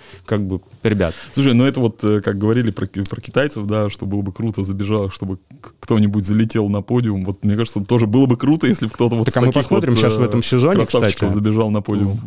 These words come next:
Speaker 1: В-, даже на наших российских стартах, я думаю, кто-то из атлетов точно появится, потому что это действительно инструмент крутой. Но и опять-таки, у нас ещё в Европе делают ставку на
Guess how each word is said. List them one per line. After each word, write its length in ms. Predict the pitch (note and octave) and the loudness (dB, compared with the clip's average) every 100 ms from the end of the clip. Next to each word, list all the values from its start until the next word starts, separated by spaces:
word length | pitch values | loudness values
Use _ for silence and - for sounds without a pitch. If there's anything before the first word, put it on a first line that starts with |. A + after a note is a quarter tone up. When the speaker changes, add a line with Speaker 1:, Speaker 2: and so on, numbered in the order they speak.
| - | -12
Speaker 1:
В-, 280 | F2 F2+ G#2+ | -14 -10 -2
даже 280 | A2+ A#2+ | 0 2
на 100 | B2 | 2
наших 360 | C3+ C3+ - - | 4 2 0 0
российских 500 | A2+ - A2+ - G#2+ | -2 0 -2 -2 -8
стартах, 420 | - C#3+ D#3+ A2+ | 0 0 0 -2
я 120 | G#2 | 0
думаю, 220 | G2+ G#2+ G#2 | 0 2 0
кто-то 260 | - A#2 | 0 0
из 120 | G2+ G2 | 2 0
атлетов 400 | G2+ A#2 G2+ G2 | 2 0 0 -2
точно 340 | A#2+ G#2 G2+ | -2 0 -2
появится, 720 | F2 G2 A#2+ E3+ B2 - G#2 - _ _ _ - | -2 0 2 0 -2 -6 -10 -12 _ _ _ -6
потому 280 | - G#2+ G2 | -2 0 0
что 800 | - G2+ F#2+ F#2+ F#2 F2+ F2+ F2+ | 0 2 2 2 0 -2 -4 -2
это 220 | G2 G#2+ | -2 0
действительно 380 | F#2+ - G#2+ G2 | -2 0 0 0
инструмент 460 | F#2+ A2 G#2 G2+ | 0 0 0 0
крутой. 380 | - A2+ A2 G#2 | -2 -4 0 0
Но 140 | F2+ A2 | 2 2
и 20 | |
опять-таки, 500 | A#2+ C3 G2+ - F#2 | 2 0 -2 -4 -2
у 80 | F#2 | 0
нас 240 | G2 G#2+ A#2+ | 0 0 0
ещё 440 | G#2+ - A2 G2+ - - - - _ | -2 0 0 0 -6 -20 -20 -20 _
в 160 | - A2 | -8 0
Европе 400 | A#2 A#2 B2+ B2 | 2 4 4 2
делают 380 | A2+ B2 A#2 - | 2 4 2 0
ставку 400 | - A#2+ - A2 | -2 -2 -2 0
на 340 | G#2+ G#2+ G2 | 2 2 0